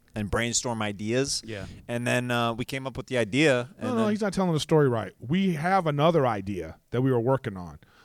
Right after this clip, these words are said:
Speaker 3: But then from that thing, he came up with this thing on his own. Then he came, then he brought it to me trying to be like, "Hey, let's do it like this." But then as I'm hearing how he's doing it, I'm like, "Nah, this is really your thing."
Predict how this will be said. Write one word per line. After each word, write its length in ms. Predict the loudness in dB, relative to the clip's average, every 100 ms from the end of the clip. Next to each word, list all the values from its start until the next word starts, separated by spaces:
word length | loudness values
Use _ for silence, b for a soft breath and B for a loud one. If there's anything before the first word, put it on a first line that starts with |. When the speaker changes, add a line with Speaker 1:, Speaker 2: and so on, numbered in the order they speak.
| b
Speaker 3:
But 140 | -4 0
then 180 | 0
from 400 | 0 0 2 4
that 340 | 2 0 0 -2
thing, 400 | 2 2 2 -4 -4
he 140 | -2
came 240 | 2 2
up 120 | 2 2
with 260 | -2 0
this 560 | 4 6 4 0 -8 -12
thing 260 | -4 0 2
on 120 | 2
his 160 | 2 2
own. 340 | 2 0 -6 b b b b
Then 100 | -4
he 80 | -2
came, 400 | 0 0 0 0
then 120 | 0
he 60 |
brought 380 | 2 2 0 0
it 80 | -4
to 100 | -2
me 220 | 0 0
trying 220 | 2 0
to 80 | 0
be 160 | 0 -2
like, 280 | 0 -2 -4 b b
"Hey, 160 | -2 -2
let's 160 | -2
do 180 | -2 -4
it 60 | 2
like 280 | 0 0
this." 360 | -2 -2 -2 -8 b -6
But 140 | -2
then 100 | 0
as 220 | 0 0
I'm 140 | 0 -2
hearing 320 | -2 0 0
how 140 | 0
he's 120 | 0
doing 220 | 0 0 0
it, 20 |
I'm 100 | 2
like, 240 | 0 0 -4
"Nah, 160 | -4
this 160 | 0 2
is 100 | 6
really 200 | 8 8
your 420 | 10 10 10 6
thing." 480 | 4 0 0 0 -4